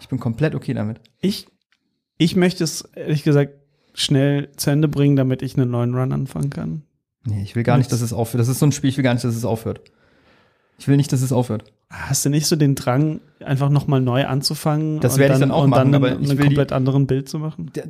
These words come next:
Speaker 1: ich mach eh, ich mach eh mal, ich ändere eh die Builds alle paar Stunden.
Speaker 2: Ja, vielleicht deshalb. Hm. Hat das, ich,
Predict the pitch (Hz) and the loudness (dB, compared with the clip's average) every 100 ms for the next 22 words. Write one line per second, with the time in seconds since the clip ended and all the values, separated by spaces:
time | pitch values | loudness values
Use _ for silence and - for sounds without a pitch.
0 | 135 147 147 - - 202 170 - - 131 | -12 -4 0 0 0 2 2 2 0 0
1 | - 160 139 131 - - 147 151 135 139 | 0 -2 0 0 -2 -2 0 0 0 -4
2 | 127 117 117 - - 120 117 117 - 117 | -4 -4 -6 -8 -8 -6 -6 -8 -6 -8
3 | 117 - _ _ _ _ _ - 147 151 | -8 -12 _ _ _ _ _ 0 2 2
4 | 160 147 147 151 143 147 135 - 143 143 | 2 2 2 0 0 0 -2 -4 -10 -10
5 | - _ _ - 170 190 196 - 147 | -14 _ _ -4 0 0 -2 -4 -12